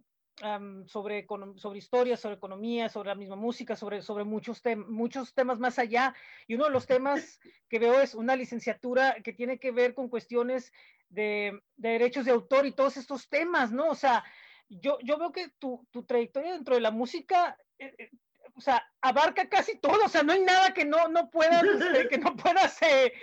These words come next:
Speaker 1: como que, eh, como que no, no puedas, o sea, te podemos pre-, te puede preguntar en cualquier tema y, y co-, y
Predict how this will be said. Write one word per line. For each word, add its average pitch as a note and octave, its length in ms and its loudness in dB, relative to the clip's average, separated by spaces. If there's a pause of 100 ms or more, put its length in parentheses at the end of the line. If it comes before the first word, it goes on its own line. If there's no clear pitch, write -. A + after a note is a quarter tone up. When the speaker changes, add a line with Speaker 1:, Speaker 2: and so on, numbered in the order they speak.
(300)
Speaker 1:
como D4 220 0 (220)
que, C4+ 680 4 (1300)
eh, C#4+ 180 -10
como D4+ 240 0
que C#4+ 120 -2
no, D4+ 280 2
no E4+ 200 -2
puedas, E4+ 340 2
o C4+ 180 -8
sea, C4+ 140 0
te C4+ 100 -2
podemos C4 380 -2
pre-, D#4+ 280 -2
te C4+ 100 2
puede D#4+ 200 0
preguntar D#4+ 300 0
en F4 100 -8
cualquier D4 400 -2
tema D#4 440 2
y, A#3+ 260 -8
y A#3+ 80 -10
co-, B3 180 -2
y C4 100 -8